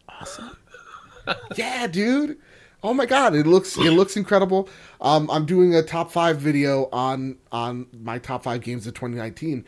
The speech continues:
That's definitely on the list because I am not a Resident Evil fan.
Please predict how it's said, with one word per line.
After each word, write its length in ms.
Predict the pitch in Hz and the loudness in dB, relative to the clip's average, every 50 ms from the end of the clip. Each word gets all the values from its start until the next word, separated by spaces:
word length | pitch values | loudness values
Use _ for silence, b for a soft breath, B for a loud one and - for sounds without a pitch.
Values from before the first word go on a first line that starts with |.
| b b b b b b | b b b b b b
That's 300 | - 113 139 151 - - | -4 -4 -4 -4 -6 -4
definitely 560 | 147 160 160 170 - 175 175 175 170 170 170 | 0 0 0 2 0 0 0 2 4 4 4
on 160 | 160 165 160 | 4 2 0
the 80 | 139 135 | -2 -2
list 380 | 143 170 175 156 - - - - | 0 2 2 2 2 -2 -6 -8
because 360 | 123 120 - 139 135 107 - - | -8 -6 -4 -6 -6 -6 -8 -8
I 100 | - 120 | -6 -6
am 120 | 131 120 113 | -6 -6 -6
not 240 | 110 117 139 147 147 | -6 -4 -4 -2 0
a 20 | |
Resident 380 | 143 156 156 135 151 139 131 117 | 0 0 0 0 -2 -2 -2 -4
Evil 200 | 110 92 98 92 | -6 -8 -10 -12
fan. 260 | - - 98 85 76 | -10 -10 -12 -12 -12